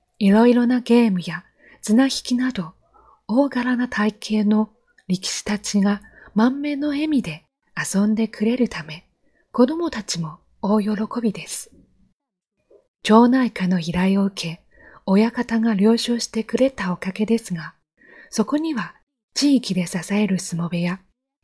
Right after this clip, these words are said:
その期待に応えようとする力士たちという総合の強い絆を感じます。この関係は企業と地域との関係にも通じるでしょう。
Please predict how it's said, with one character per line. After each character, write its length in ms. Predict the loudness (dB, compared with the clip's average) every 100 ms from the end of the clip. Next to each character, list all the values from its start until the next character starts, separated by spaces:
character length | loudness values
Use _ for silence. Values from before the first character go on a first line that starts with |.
| _
そ 180 | -2 2
の 140 | 2
期 140 | -2 -6
待 200 | -2 0
に 160 | 0 2
応 100 | 2
え 140 | 2
よ 180 | -2 -2
う 60 | -4
と 140 | -4
す 200 | -4 -4
る 200 | -4 -6 _ -20 -4
力 220 | -4 -4
士 120 | -6
た 140 | -4 -4
ち 120 | -4
と 120 | -4
い 100 | 2
う 80 | 0
総 320 | 2 2 2
合 180 | 4 2
の 120 | 0
強 320 | -4 -2 0
い 140 | 0 -2 _ _ _ _ -8
絆 540 | -2 0 0 -2 -2
を 120 | -6 -12 -6
感 280 | -4 -2
じ 160 | -2 -2
ま 100 | -2
す。 260 | -2 -8 -10 _ _ _ _ _ _ _ _ _ _ _ -16
こ 140 | 2 4
の 120 | 4
関 240 | 2 0
係 240 | 0 0 0
は 280 | 0 -2 -8 _ _ -20 -14
企 240 | -4 2 4
業 120 | 4
と 140 | 0
地 300 | -6 0 0
域 180 | 0 -4
と 140 | -4
の 100 | -4
関 240 | -2 -2 -2
係 220 | 0 0
に 160 | 2 2
も 180 | 0 -6 _ _
通 220 | 0 2
じ 160 | 2 2
る 120 | 2
で 120 | 2
し 120 | -4
ょ 20 |
う。 100 | -8